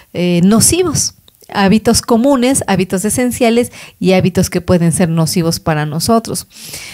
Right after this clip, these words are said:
Dentro de los, y, y pues lo mismo lo vamos a transportar a lo que es los hábitos cristianos. Si los hábitos nos dan salud,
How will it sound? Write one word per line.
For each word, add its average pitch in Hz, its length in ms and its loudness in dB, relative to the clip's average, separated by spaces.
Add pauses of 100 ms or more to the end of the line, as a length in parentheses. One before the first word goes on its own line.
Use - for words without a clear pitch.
(160)
Dentro 226 320 2
de 233 140 4
los, 226 380 2
y, 220 360 2
y 208 340 0
pues 220 260 0
lo 233 80 4
mismo 294 340 2
lo 269 100 2
vamos 226 300 2
a 226 160 0
transportar 190 1000 0
a 196 80 0
lo 180 260 0
que 185 320 2
es 208 140 -4 (360)
los 175 340 2
hábitos 180 680 0
cristianos. 247 1120 0 (420)
Si - 160 -2
los 233 240 4
hábitos 269 540 2
nos 196 260 2
dan 226 260 2
salud, 233 540 2